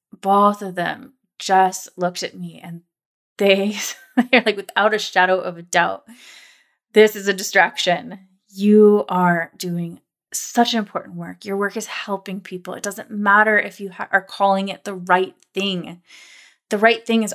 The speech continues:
always changing. You can't keep up with that. You are helping people. You're re-, representing your work well." All of it, you know, just got so much reassurance, so much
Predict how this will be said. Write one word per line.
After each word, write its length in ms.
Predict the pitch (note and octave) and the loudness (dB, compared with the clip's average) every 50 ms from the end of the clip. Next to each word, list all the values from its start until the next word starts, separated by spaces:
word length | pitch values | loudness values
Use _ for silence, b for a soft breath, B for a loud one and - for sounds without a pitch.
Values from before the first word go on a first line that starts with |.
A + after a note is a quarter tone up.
| - - | -12 -8
always 400 | G3+ G#3+ A3+ A3+ A#3 A3+ G#3 F#3+ | -4 0 2 2 2 0 -2 -4
changing. 420 | - A3 G#3 G3+ F#3+ F3+ F3 F3 | -6 -6 -6 -6 -6 -6 -8 -8
You 80 | E3+ E3+ | -8 -10
can't 300 | F3 - G#3 G#3+ - A3 | -10 -6 -6 -6 -6 -6
keep 200 | - G#3+ G3 - - | -8 -14 -12 -10 -12
up 140 | F#3 F3+ | -12 -12
with 140 | - F#3 F3+ | -12 -14 -8
that. 260 | - E3+ D#3+ - - _ _ _ b b b b b b b b b _ _ _ | -8 -8 -8 -8 -14 _ _ _ b b b b b b b b b _ _ _
You 140 | - G#3 F#3+ | -8 -4 -2
are 80 | F#3+ F3+ | -2 -2
helping 480 | F#3 - G3+ G3 F#3+ F#3+ - F#3+ F3+ | 0 2 4 4 4 2 -2 -10 -10
people. 600 | F3 - - - - - G3 G3 G3 - G3 F#3+ _ _ _ | -10 -12 -18 -18 -14 -12 -10 -10 -10 -12 -16 -20 _ _ _
You're 280 | G3+ G3 F#3+ F#3+ F#3 | -10 -6 -4 -4 -2
re-, 180 | F3+ F#3 F#3+ F#3+ G3 | 0 0 0 0 2
representing 680 | G3+ F#3+ F#3 F#3 - F3+ F#3 F3+ F3+ F3 - F3 E3+ | 2 2 2 2 -4 -6 -6 -6 -4 -4 -8 -8 -8
your 140 | E3+ F3 F3 | -6 -6 -6
work 300 | F3 F3 F3 F3 F3 F3 _ - | -6 -6 -6 -8 -8 -10 _ -10
well." 400 | G3 - F2 G2 - G3 _ _ _ _ _ - | -10 -10 -10 -10 -14 -18 _ _ _ _ _ 2
All 260 | - G3 G3 G3 F#3+ | 6 6 6 6 4
of 100 | F3+ F3+ | 0 -4
it, 100 | D#3 - | -6 -4
you 140 | - G#3 G3+ | -4 -4 -4
know, 100 | G3 F#3 | -4 -4
just 160 | F#3 F#3+ - | -6 -4 -2
got 160 | A#3+ - - | -2 -2 -2
so 260 | - - - B3 A#3 | -2 0 4 4 6
much 260 | A#3+ B3 A#3+ A#3 - | 6 6 4 4 2
reassurance, 680 | A3+ A3 G#3 G3 F3+ F3 - - E3 D#3+ C#3 - - - | -2 -2 -2 -2 -4 -6 -4 -4 -4 -4 -4 -8 -12 -12
so 480 | - - - - - A3 G#3 G#3 G#3+ G#3+ | -12 -12 -12 -6 0 4 4 4 4 4
much 360 | G#3+ G3+ G3 G3 - - | 2 0 -2 -2 -6 -12